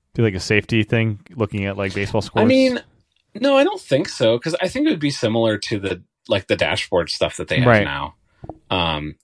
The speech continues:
Speaker 2: if they are expanding that dashboard, having, like, I guess the trick is they wouldn't want you to be able to put anything distracting there. And
Speaker 1: Right.
Speaker 2: right now, they're, it's pretty tightly controlled.
Speaker 1: Yeah.
Speaker 2: But you could imagine, you could imagine
Speaker 1: They might
Speaker 2: a
Speaker 1: have a
Speaker 2: version of that.
Speaker 1: CarPlay entitlement for certain live
Speaker 2: Yeah,
Speaker 1: activities,
Speaker 2: exactly.
Speaker 1: yeah.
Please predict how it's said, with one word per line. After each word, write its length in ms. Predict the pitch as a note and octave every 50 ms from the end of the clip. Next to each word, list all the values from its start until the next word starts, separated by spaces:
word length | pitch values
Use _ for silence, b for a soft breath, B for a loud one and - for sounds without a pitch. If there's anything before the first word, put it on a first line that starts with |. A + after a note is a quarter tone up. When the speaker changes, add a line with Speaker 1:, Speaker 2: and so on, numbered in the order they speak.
| _ _ -
Speaker 2:
if 100 | A2+ A2 -
they 120 | B2 B2+
are 80 | C#3 C#3+
expanding 560 | C#3+ - - - B2 A2 A2 A2 A#2 A#2 A2
that 180 | G#2 G2 -
dashboard, 520 | - D#2+ D#2+ A2+ - - - C3+ C#3+ D#3 D3+
having, 420 | - G#2+ G#2 G#2 G2+ A2 G#2+ G#2+ G2
like, 460 | F#2 F2+ E2+ D#2+ - - - - - _ _ _ _ _ _ _ _ _ _ _ _ _ _ _ _ _ -
I 100 | B2+ D3+
guess 160 | F#3 F3 -
the 100 | F3 -
trick 220 | - - C#3+ B2+ -
is 140 | B2 A2+ G2+
they 120 | A2 G#2+
wouldn't 340 | G#2 G#2 A#2 A#2 A#2 A#2 G2+ G2+
want 640 | G2 F#2+ G2+ G2 F#2+ F#2 F#2 E2 - - - - _ _ _ _ _ _ _ _ _ _ _ -
you 180 | F#2+ G#2 G#2 G2
to 80 | F#2
be 220 | E2+ - G#2 F#2 F2+
able 300 | F2+ F#2 F2+ E2+ E2+ E2
to 80 | E2
put 200 | - - D#2+ -
anything 520 | D#2+ D#2+ D#2+ - - D#2+ D2+ C#2+ D2 D#2+ _
distracting 600 | - D#2+ - - F2 D2+ C#2+ - - D2+ - -
there. 140 | D2+ D2+ - -
And 140 | D3+ A#2+ A#2+
Speaker 1:
Right. 180 | B2 A2+ G2+
Speaker 2:
right 160 | F#2 E2+ C#2+ E2+
now, 480 | F2+ F2 F2 E2+ E2 D#2+ D#2 D2+ - _ _ _ _ _ _ _ _ _ _ _
they're, 280 | - F#2+ F2 E2 E2 - -
it's 180 | - E2+ - -
pretty 240 | - - - D#2+ D2+
tightly 340 | - - D#2 C2+ C2+ D2+ D2
controlled. 560 | - - D2 - - D#2 C#2+ C2+ C2+ - - _ _ _ _ _ _ _ -
Speaker 1:
Yeah. 220 | A#2+ G#2 F#2 F2
Speaker 2:
But 100 | F2 -
you 120 | A3 F4+ G4
could 160 | - - A#2+
imagine, 480 | G#2 G2 G2 G2 G#2 G#2 G2+ G#2 G2 C3
you 80 | G3
could 120 | A3 B3+ G3+
imagine 220 | D#3+ G#2 G2+ G#2+
Speaker 1:
They 80 | D3 D3
might 160 | D#3 D#3 D#3
Speaker 2:
a 40 | D#3+
Speaker 1:
have 80 | C#3+ C3
a 20 |
Speaker 2:
version 160 | - - C#3+ C#3+
of 140 | C3+ C3+ C3+
that. 60 | -
Speaker 1:
CarPlay 220 | C#3 B2 A#2 A2
entitlement 520 | G#2 - - A#2 A2 A2 G#2+ G#2+ G2+ F#2+ F2+
for 140 | - G#2 F#2+
certain 500 | - - - G2+ F#2+ - - F#2+ F2 E2+
live 100 | F2 -
Speaker 2:
Yeah, 100 | F2+ D2+
Speaker 1:
activities, 280 | - - - - G2+ F#2+
Speaker 2:
exactly. 460 | F2+ - E2 D2+ C#2+ F#2+ - D2 C2+
Speaker 1:
yeah. 80 | -